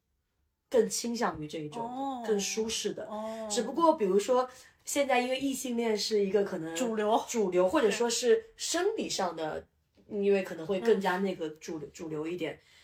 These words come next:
Speaker 1: 所以就变成了大家不得不去接受跟就是异性的这个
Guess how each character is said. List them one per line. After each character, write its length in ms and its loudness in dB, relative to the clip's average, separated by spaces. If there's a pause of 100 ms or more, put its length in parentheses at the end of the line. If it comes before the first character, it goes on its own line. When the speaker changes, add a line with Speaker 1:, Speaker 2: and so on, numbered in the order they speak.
(160)
Speaker 1:
所 200 4
以 240 2
就 160 4
变 220 4
成 180 -6
了 160 0
大 200 2
家 340 0 (360)
不 120 -4
得 160 6
不 160 -2
去 500 -4 (1700)
接 180 6
受 260 6
跟 560 6
就 160 4
是 80 4
异 160 -4
性 280 -2
的 180 -8
这 180 -10
个 160 -12